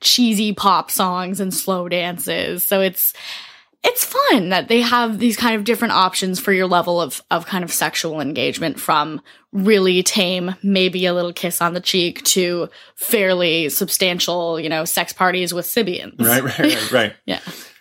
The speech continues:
Speaker 2: It seems really interesting. I, I've always found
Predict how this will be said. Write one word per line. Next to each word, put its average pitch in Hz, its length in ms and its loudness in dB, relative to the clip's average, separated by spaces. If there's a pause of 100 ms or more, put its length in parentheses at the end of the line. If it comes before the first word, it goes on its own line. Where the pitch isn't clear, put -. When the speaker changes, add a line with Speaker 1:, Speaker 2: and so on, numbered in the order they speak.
(200)
Speaker 2:
It 147 100 -6
seems 208 220 0
really 147 400 4
interesting. 120 460 -4 (180)
I, 131 160 2
I've 147 180 2
always 175 220 4
found 131 560 0